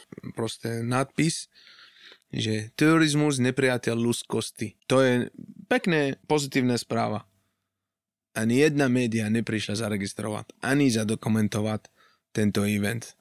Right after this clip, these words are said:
To bolo tak fakt, zasiahlo mi to. A to je príklad, ako média neukazujú iba negatívne správy o krajine. Ale táto správa by mohla byť dobre aj pre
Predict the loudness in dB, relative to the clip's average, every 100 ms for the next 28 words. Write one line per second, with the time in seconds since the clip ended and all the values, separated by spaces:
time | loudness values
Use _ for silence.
0 | _ 2 4 2 2 0 0 0 -2 -2
1 | 0 0 0 -2 -2 0 0 0 -2 -4
2 | -12 -20 -20 _ _ _ _ -10 -4 0
3 | 0 0 0 0 0 0 -2 -2 0 2
4 | 2 0 -2 -6 -12 -20 _ _ 0 2
5 | 4 2 0 0 0 0 0 -2 -2 -6
6 | -10 _ _ _ 2 2 2 0 0 0
7 | -2 -4 -8 -10 -8 -8 -8 -8 -10 -12
8 | -16 -10 -8 -8 -10 -14 _ _ _ _
9 | _ -8 -4 -2 -2 -6 -12 -20 _ _
10 | _ 2 4 2 2 4 4 4 2 0
11 | 0 0 0 2 2 2 0 -4 -12 _
12 | _ -4 -2 0 -2